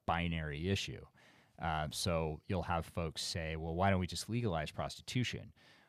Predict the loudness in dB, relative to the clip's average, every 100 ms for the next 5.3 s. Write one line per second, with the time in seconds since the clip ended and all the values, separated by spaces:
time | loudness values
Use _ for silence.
0 | 0 2 4 4 4 6 4 2 -2 -2
1 | -2 -4 -6 -6 -4 -2 -2 -2 -4 -6
2 | -6 -10 _ -8 -4 -4 -4 -6 -4 -2
3 | -2 -2 -2 -4 -4 -4 -4 -4 -2 0
4 | 0 -2 -4 -4 -2 -4 -6 -4 -2 -2
5 | -2 -4 -4